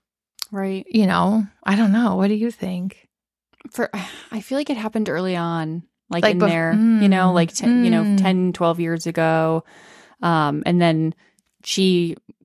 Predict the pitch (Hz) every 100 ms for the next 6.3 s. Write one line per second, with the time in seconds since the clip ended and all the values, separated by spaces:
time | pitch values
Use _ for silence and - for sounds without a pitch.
0 | _ - 180 170 160 156 156 156 - 175
1 | 170 170 165 170 - 175 165 160 160 170
2 | 170 175 170 170 185 175 175 180 185 180
3 | 196 196 202 214 208 175 165 233 220 208
4 | 190 190 190 185 202 202 208 214 214 220
5 | 208 220 226 233 226 226 233 226 180 165
6 | 160 160